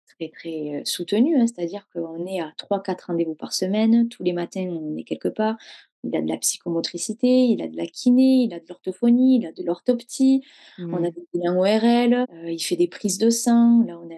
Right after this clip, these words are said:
Speaker 1: un I R M qui est marqué et toutes les semaines, on est à droite, à gauche pour lui. C'est, donc il a un accompagnement médical, heu,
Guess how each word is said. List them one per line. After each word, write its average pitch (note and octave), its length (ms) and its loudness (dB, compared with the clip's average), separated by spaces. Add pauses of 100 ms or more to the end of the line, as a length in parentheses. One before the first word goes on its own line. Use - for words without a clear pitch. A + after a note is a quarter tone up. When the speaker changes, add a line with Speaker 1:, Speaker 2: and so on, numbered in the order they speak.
Speaker 1:
un F#3 100 -2
I G3+ 220 2
R A3 60 0
M A3+ 280 4
qui - 160 -6
est G3 60 0
marqué A3+ 580 0 (300)
et - 300 -6
toutes - 260 -6
les F3+ 100 0
semaines, G3 360 -2
on D#3+ 140 -8
est E3 100 -8
à E3 100 -6
droite, - 380 -6
à F#3 80 0
gauche G#3 240 -4
pour G#3 160 -4
lui. A#3 240 2
C'est, D#3+ 280 -8 (420)
donc F3 240 -4
il F3 80 2
a E3+ 60 2
un F#3 100 0
accompagnement F#3 600 -2
médical, E3+ 680 0
heu, F#3+ 400 0